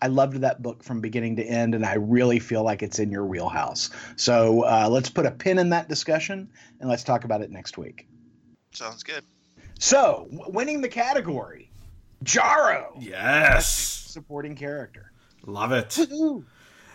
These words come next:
Speaker 3: Now, the next category, I, I don't, I, I, I'm going in feeling like we may not have a clear-cut winner. Uh,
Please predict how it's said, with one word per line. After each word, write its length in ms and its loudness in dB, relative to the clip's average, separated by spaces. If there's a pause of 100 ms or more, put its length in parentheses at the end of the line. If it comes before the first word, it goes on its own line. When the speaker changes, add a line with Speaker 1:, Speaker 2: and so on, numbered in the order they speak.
(520)
Speaker 3:
Now, 200 4
the 100 -4
next 300 -8
category, 720 -2
I, 180 2 (100)
I 60 2
don't, 180 0 (180)
I, 180 0
I, 220 -2 (300)
I'm 120 -6
going 280 0
in 200 -6
feeling 340 -6
like 180 -6
we 120 -2
may 180 -6
not 180 -8
have 140 -6
a 40 -6
clear-cut 460 -10
winner. 320 -16 (880)
Uh, 480 -12